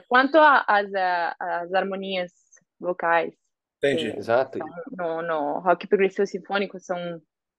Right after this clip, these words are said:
Speaker 1: fortes, são presentes, com
Speaker 2: Uhum.
Speaker 1: certeza.
Speaker 2: E essa influência aí sinfônica, melódica, enfim,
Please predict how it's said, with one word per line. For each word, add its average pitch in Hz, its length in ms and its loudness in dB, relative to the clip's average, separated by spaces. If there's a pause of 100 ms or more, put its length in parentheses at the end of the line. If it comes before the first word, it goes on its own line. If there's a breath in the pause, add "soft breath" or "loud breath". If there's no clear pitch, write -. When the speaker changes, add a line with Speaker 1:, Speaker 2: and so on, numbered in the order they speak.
Speaker 1:
fortes, 165 480 2
são 165 340 -10
presentes, 175 720 -4 (160)
com - 60 -10
Speaker 2:
Uhum. 135 80 -8
Speaker 1:
certeza. 165 460 0 (1080 loud breath)
Speaker 2:
E 180 180 4
essa 220 320 12
influência 180 640 6
aí 151 200 8
sinfônica, 151 760 4
melódica, 127 720 6
enfim, 127 400 -6